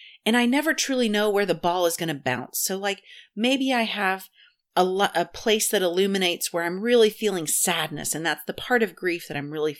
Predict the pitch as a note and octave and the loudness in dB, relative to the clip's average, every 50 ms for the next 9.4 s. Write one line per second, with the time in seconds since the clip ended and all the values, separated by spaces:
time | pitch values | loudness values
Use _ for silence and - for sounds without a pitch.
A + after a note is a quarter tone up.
0 | _ _ - D#3+ D#3 C#3+ A2+ A2 - - - - - - - - - - - - | _ _ -10 -6 -6 -6 -6 -8 -12 -14 -20 -20 -20 -20 -18 -18 -18 -6 0 2
1 | A3 A#3 A#3+ A#3+ A3+ A3+ A3 F#3+ - _ _ _ - F#3+ F#3 G#3+ G3+ F#3 G3+ F#3+ | 4 4 4 4 4 4 2 2 0 _ _ _ -10 -4 -2 -2 0 0 -2 -2
2 | F#3+ F#3+ F#3+ F#3+ F3 - - F3 F3 E3+ E3 - - - E3+ E3+ C#3+ C#3+ - - | 0 0 0 0 -2 -2 -2 -2 -2 -2 -4 -6 -6 -4 -4 -2 -2 -2 -4 -2
3 | - - E3 D#3+ D#3 D#3 D#3+ D#3+ D#3 - - - - - - - - F3 - - | -4 -6 -6 -6 -8 -8 -10 -10 -12 -14 -16 -20 -20 -16 -8 -6 -6 -4 -2 0
4 | C4 - - A3+ - - G3+ F3+ F3+ F3 - E3+ D#3+ D#3+ - - E3 E3 D#3 D#3 | 0 0 0 -2 -2 0 0 0 0 0 0 0 0 0 -2 -4 -4 -4 -4 -6
5 | D#3+ E3 D3 - - F3+ F#3 F#3+ - A#3 A3+ - - A3+ A#3 A#3+ A#3 A3+ - A#3 | -6 -6 -6 -4 -2 -2 0 0 0 -2 -2 0 0 0 0 0 0 0 0 0
6 | G#3 G3 G#3+ F#3 F#3 F#3+ - - - - A3+ G#3 F#3 E3+ E3 E3 - - - - | 0 2 2 0 0 -2 -4 -2 -2 2 2 2 2 2 0 -4 -10 -18 -20 -20
7 | - _ _ - E3+ E3+ D#3+ D3+ C#3+ D3 D#3+ - - E3+ F#3 _ _ _ _ _ | -20 _ _ -4 -2 -2 -2 -2 -4 -6 -8 -10 -12 -14 -18 _ _ _ _ _
8 | _ _ _ _ _ _ _ _ _ _ - E3+ F#3+ F#3+ - - G3+ F3+ - - | _ _ _ _ _ _ _ _ _ _ -4 -4 -4 -4 0 2 2 2 2 2
9 | F#3 F#3 E3 D#3+ D#3+ C#3+ D3 - | 0 2 2 2 2 0 -2 -6